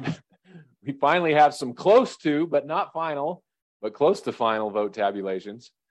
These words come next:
And, uh, let's just take stock, take inventory of, uh, you know, our projections. So with ninety-five plus percent in, it seems like the final here is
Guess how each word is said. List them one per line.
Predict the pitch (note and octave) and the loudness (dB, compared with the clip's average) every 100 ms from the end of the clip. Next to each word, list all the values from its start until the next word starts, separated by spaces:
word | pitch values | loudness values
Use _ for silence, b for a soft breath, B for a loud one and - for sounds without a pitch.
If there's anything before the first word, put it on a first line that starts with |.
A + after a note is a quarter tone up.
| _ _ _ _ _ _ G2 | _ _ _ _ _ _ -8
And, | G#2 G#2 G#2 G#2 | -4 -2 -2 2
uh, | G#2 G2+ | 2 4
let's | B2+ D3+ | 2 -2
just | - C#3+ - _ _ - | -2 -2 -2 _ _ -4
take | A#2+ A#2 | -4 -4
stock, | - A2 A2 G#2+ - - _ _ _ _ - | -4 0 0 0 -10 -20 _ _ _ _ -6
take | A#2 A#2+ | -4 -4
inventory | A2+ G#2 G#2 G2+ F#2+ F#2 | -6 -6 -6 -4 -2 -4
of, | F#2 F2 - - | -6 -8 -14 -10
uh, | F#2+ F2+ F2 - _ _ _ _ _ _ - | -6 -4 -6 -10 _ _ _ _ _ _ -14
you | G2+ | -6
know, | F2 | -4
our | E2+ | -4
projections. | E2+ F#2 E2+ F2 E2 - | -2 0 0 -4 -12 -4
So | F#2 E2 _ _ _ _ _ _ _ _ _ _ _ _ _ _ | -4 -4 _ _ _ _ _ _ _ _ _ _ _ _ _ _
with | G2+ A2 G#2+ - - | 0 2 0 -8 -12
ninety-five | G#2 A#2 B2+ A#2 A#2 A2+ G2+ | -2 -2 0 4 4 4 0
plus | - A#2 A2 - - - | 0 2 2 -2 -12 -14
percent | F#2 A2+ G#2+ - | -8 -2 -2 -4
in, | G#2+ A2 A2 A2 _ _ _ _ - | -6 -6 -6 -10 _ _ _ _ -18
it | |
seems | - G2+ | -10 -2
like | G2+ F2+ | -2 -2
the | |
final | - G2+ G2+ G2 | -4 -2 0 -2
here | F2+ G2 F#2+ F#2+ | -2 0 0 0
is | F#2 F#2 F2 - | -4 -4 -6 -10